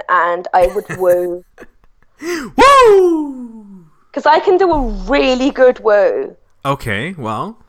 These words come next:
Speaker 1: Do you wanna hear it?
Speaker 2: Absolutely.
Speaker 1: <clears throat> Woo!
Speaker 2: <laughs> I think Theresa May just woke up right now. She was just like, "What the
Speaker 1: I told you.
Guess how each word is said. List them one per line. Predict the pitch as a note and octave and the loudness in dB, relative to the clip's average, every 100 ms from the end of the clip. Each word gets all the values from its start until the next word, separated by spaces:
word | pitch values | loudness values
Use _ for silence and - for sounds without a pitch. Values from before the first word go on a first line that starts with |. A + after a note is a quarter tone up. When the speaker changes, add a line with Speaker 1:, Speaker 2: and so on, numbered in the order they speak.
| _ _ _ _ _ | _ _ _ _ _
Speaker 1:
Do | - | -2
you | |
wanna | B3+ C4 | 0 2
hear | D4 E3 - | 2 2 2
it? | - C5 | 0 0
Speaker 2:
Absolutely. | G3+ C#4 - F4+ F4+ G#4+ G#4+ D4 C3 G#2 B2 _ _ _ _ _ _ _ _ _ _ _ _ - | 0 -2 -4 -4 -2 0 0 -4 -4 -8 -14 _ _ _ _ _ _ _ _ _ _ _ _ 0
Speaker 1:
<clears throat> | G4+ E4+ - - _ _ - - - - | 0 0 -6 -16 _ _ -20 -20 -20 -10
Woo! | B3+ B3 A#5 B5 G#5+ F#5+ F5 E5 D#5 D5 C#5 B4+ A#4 G#4 G4 F#4 F4 | -6 2 4 6 6 4 4 4 6 6 6 6 6 4 2 0 -4
Speaker 2:
<laughs> | G4+ - - - - - - - - - _ - F3 _ - _ E3 _ - _ - C4+ C4+ A#3 - | -8 -12 -14 -14 -16 -20 -20 -20 -20 -20 _ -20 -20 _ -20 _ -20 _ -20 _ -20 -18 -10 -10 -4
I | D#3 | -4
think | D#3 E3+ | -4 -8
Theresa | - D#3 C#3+ - | -8 -6 -4 -4
May | A#2+ A#2+ B2 | -4 -4 -6
just | A2 G#2 | -8 -10
woke | G#2+ G#2 G#2 A2 | -10 -8 -8 -8
up | G2+ - | -10 -8
right | F#2+ F#2+ | -10 -10
now. | G2+ F#2+ - - _ - - _ _ | -10 -12 -14 -18 _ -20 -20 _ _
She | - - | -14 -10
was | G2 | -8
just | - | -6
like, | - | -2
"What | - - | 0 2
the | - | 2
Speaker 1:
I | |
told | - - G4 G#4 | 0 0 2 2
you. | C#4 C4 B3 | 2 0 0